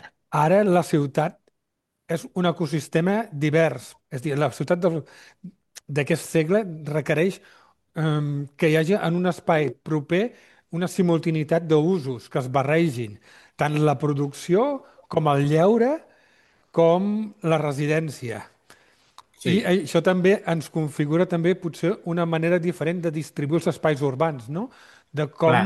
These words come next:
Speaker 1: són els espais per passejar, els espais per comprar i consumir, amb el qual implica potser una transformació urbanística més profunda del que ens podem imaginar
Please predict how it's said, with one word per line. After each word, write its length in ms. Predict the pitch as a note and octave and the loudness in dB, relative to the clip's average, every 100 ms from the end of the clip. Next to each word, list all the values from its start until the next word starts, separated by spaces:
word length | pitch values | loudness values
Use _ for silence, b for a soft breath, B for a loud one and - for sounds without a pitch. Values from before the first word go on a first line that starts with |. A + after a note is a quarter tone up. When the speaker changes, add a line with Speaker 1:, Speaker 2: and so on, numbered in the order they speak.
| G2 - _ - | -2 -8 _ -6
Speaker 1:
són 240 | F#3 F3+ | 0 0
els 120 | D#3+ | 0
espais 320 | E3 - E3+ - | -2 -2 -2 0
per 140 | E3 - | -2 0
passejar, 640 | D3+ D#3 D3 D3 E3 F3+ E3 | -2 -2 -2 0 0 0 -4
els 140 | - | -8
espais 300 | C#3 D#3 D3+ | -4 -4 -2
per 140 | D#3 C3+ | -4 -4
comprar 520 | - C#3+ C#3 D3+ D3+ F3 | -4 -6 -4 -2 -2 -2
i 60 | D3 | -6
consumir, 640 | D#3 C#3+ D#3 C#3 D#3+ A3 B B B B D3 | -8 -6 -6 -4 -4 -6 B B B B -4
amb 140 | D3+ | -4
el 60 | C#3+ | 0
qual 300 | C#3+ D#3 A#3 - B B | 2 4 2 -4 B B
implica 500 | - D#3 C3+ D3 E3+ E3 | -4 -4 -2 0 0 0
potser 460 | D#3 - E3 G3+ - | -2 0 0 -2 -4
una 140 | E3 E3 | -2 0
transformació 600 | E3 D3+ E3 D#3+ - E3 | -2 -2 -2 0 2 2
urbanística 640 | D#3+ D3+ D3+ D3 E3+ F3 | 2 0 -2 -6 -6 -2
més 180 | F3+ E3 | -2 -2
profunda 440 | - D3+ - D3+ E3 | -4 -6 -4 0 0
del 140 | E3 | 0
que 100 | E3+ | -2
ens 140 | C#3 - | -6 -6
podem 260 | C#3+ C#3 | -6 -4
imaginar 460 | D3+ D3 C#3 C3+ D3+ | -6 -8 -8 -8 -8